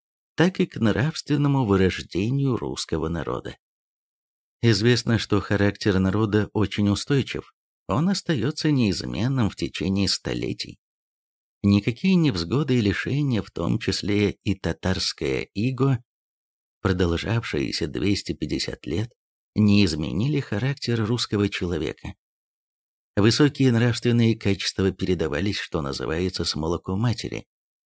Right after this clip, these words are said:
и благородство русского человека воспитывалось прежде всего матерью, то есть русской женщиной. Коварство алкогольных изделий и их особая опасность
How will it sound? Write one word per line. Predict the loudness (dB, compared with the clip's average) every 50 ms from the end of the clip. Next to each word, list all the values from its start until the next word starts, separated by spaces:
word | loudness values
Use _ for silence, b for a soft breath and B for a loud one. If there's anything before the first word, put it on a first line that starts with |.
| _ _ _ _ 0
и | 2 2
благородство | 4 4 4 4 4 4 2 2 2 2 0 0 -2 -2 0 0 2
русского | 2 0 -2 -2 0 0 2 2 0
человека | 0 0 0 0 2 0 0 -2 -2 -2 -2
воспитывалось | 0 0 0 -2 -4 -6 -6 -4 -4 -4 -4 -4 -4 -2 -2 -4 -4 -8 -10 -14 _ _ _
прежде | -4 -2 0 0 0 -2 -2 -4
всего | -4 -4 -6 -6 -4 -4
матерью, | -4 -4 -4 -4 -4 -4 -6 -8 -8 -10 -12 -14 _ _ _ _ _ _ _ _ _
то | 0 2 2
есть | 2 2 0 -2 -4 -8 -12 -16 _ _ _ _ _ -6
русской | -4 -4 -4 -4 -4 -6 -4 -2 0 0 0
женщиной. | 0 0 0 0 0 -2 -4 -8 -10 -10 -10 -12 -14 _ _ _ _ _ _ _ _ _ _ _ _ _ _ _ _ _ _ _ _ _ 0
Коварство | 2 2 4 4 4 2 2 0 -2 -2 0 0 2 2 2 0 -2 -4 -4 0
алкогольных | 0 0 0 0 -2 -2 2 4 4 4 4 4 2 2
изделий | 0 -2 -2 -2 -4 -2 0 0 2 2 2 2 2
и | 0 -2 -4 -4 -4
их | -4 -2 -2 -2 -2 -2 -2
особая | -4 -2 -2 -2 -2 -2 -2 -2 0 0 0 0 -2
опасность | -2 _ -2 0 0 0 -2 -4 -6 -6 -8 -8 -8 -10 -16 -20